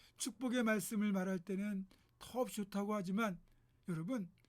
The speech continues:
저주의 말씀은 우리가 일종의 경고문으로 받아들여야 됩니다. 아, 저는 담배를 태우지 않지만 담뱃갑을 보면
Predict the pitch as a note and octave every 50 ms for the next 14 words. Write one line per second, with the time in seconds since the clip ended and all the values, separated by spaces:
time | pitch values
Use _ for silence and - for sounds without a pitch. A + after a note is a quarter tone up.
0 | _ _ _ _ _ - - F#3+ G3+ F#3+ C4 C#4+ D4 C#4 A3+ G3 F#3 E3+ - -
1 | G#3 G3 B3+ C4+ G#3 E3 - - - _ - - - A3 G3+ G#3 G#3+ G#3 G#3+ A3
2 | G3 - B3+ A#3 A#3 A3 - - F3 F3+ G#3+ A3+ A#3 A#3 G#3 B3 A#3+ A3+ A3 G#3
3 | F3+ F3+ F3+ G#3 A#3 C4 - - - _ _ _ _ _ - - D3+ D#3+ E3 F#3+
4 | F3 - - E3 F3 D#3+ D#3 - F#3 F3 F#3 F3 - - _ _ _ _ _ _
5 | _ _ _ _ _ _ - - - - - - - E3 D3 D3+ D#3 D#3 D#3+ E3+
6 | - _ _ _ _ - F#3+ B3 C#4 - F3 F3 G3+ A3 A#3 A3 - A3+ A#3 A#3+
7 | G3 A3 F#3 E3 - - F3 G#3+ A3 G3 F3 - - - _ - - - - -
8 | - - F3+ - - F3+ G#3 A3 C4 B3+ B3+ - A#3+ G#3 G3 A3 G#3 F3 E3 D#3+
9 | F3 G#3+ A#3+ G#3 E3 D#3+